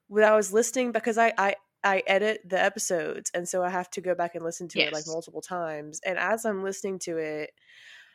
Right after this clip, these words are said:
Speaker 1: I'm just sitting there, and you can tell me if you thought this, because another listener, like,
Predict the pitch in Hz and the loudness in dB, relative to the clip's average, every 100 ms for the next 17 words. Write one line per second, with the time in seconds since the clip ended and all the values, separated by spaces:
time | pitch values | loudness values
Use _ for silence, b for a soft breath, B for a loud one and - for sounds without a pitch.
0 | - 214 247 277 - 254 240 208 220 330 | -2 -2 0 -2 2 2 4 4 4 2
1 | 415 320 262 240 233 220 190 190 214 220 | 2 0 -2 -2 -4 -4 -6 -2 0 0
2 | 233 233 202 - 190 185 180 185 180 196 | -2 -2 -6 -2 0 0 -2 -2 -2 -2
3 | 190 175 - 202 208 202 208 b b b | -4 -6 -6 -4 -4 -4 -8 b b b
4 | - 180 170 165 - - | -2 0 2 -2 -10 -18